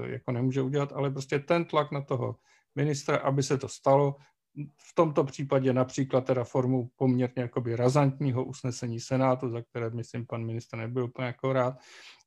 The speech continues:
tak, tak jsou prostě ty, ty, ty kroky, které je tady potřeba dělat. Ale potom v těch environ-, environmentálních věcech zrovna je jakoby, eh,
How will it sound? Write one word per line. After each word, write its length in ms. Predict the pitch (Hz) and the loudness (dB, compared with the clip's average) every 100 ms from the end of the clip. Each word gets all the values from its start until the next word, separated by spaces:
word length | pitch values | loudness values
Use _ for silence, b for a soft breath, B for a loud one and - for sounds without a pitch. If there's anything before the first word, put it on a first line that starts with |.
| _ | _
tak, 260 | 143 131 - | 2 2 2
tak 160 | 147 131 _ | -4 -4 _
jsou 240 | - 156 143 | -2 0 0
prostě 300 | 139 - 135 | -2 0 -2
ty, 360 | - 139 131 - | 2 2 2 -2
ty, 160 | 135 | -4
ty 220 | 123 - 131 | -4 -4 0
kroky, 340 | 135 113 127 | 0 0 -2
které 160 | 120 123 | -2 -2
je 80 | |
tady 200 | 117 120 | -2 -4
potřeba 360 | 120 - - 117 | -6 -8 -6 -6
dělat. 240 | 107 92 - B B - | -4 -10 -12 B B 2
Ale 320 | 147 175 170 - | 6 6 6 0
potom 260 | 156 180 165 | -4 -4 -4
v 60 | |
těch 180 | - 180 | -6 -6
environ-, 400 | 147 147 151 147 - - | -4 -4 -2 -6 -8 -4
environmentálních 800 | 147 143 156 165 143 143 147 135 | -2 0 -2 -4 -2 0 0 -2
věcech 340 | 131 135 135 | -4 -2 -4
zrovna 520 | 123 135 127 143 143 143 | -2 0 2 2 0 0
je 180 | 143 | 0
jakoby, 680 | 139 135 151 143 151 143 | -2 -4 -6 -4 0 0
eh, 60 | 143 | -2